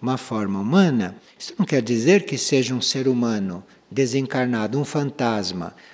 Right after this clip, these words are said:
Não vamos degradar estas coisas, porque estas coisas são uma hierarquia,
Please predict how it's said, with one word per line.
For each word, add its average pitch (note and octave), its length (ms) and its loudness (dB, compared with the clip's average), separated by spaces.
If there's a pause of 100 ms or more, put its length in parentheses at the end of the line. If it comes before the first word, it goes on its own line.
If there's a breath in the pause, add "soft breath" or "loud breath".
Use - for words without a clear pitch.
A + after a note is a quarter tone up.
Não D#3 80 -4
vamos A#3 240 4
degradar C3+ 680 4
estas A#2 380 -4
coisas, - 720 -10 (540 soft breath)
porque D3+ 200 2
estas G3+ 280 2
coisas G#3+ 320 4
são A3 180 4
uma F#3 160 4
hierarquia, C3+ 920 4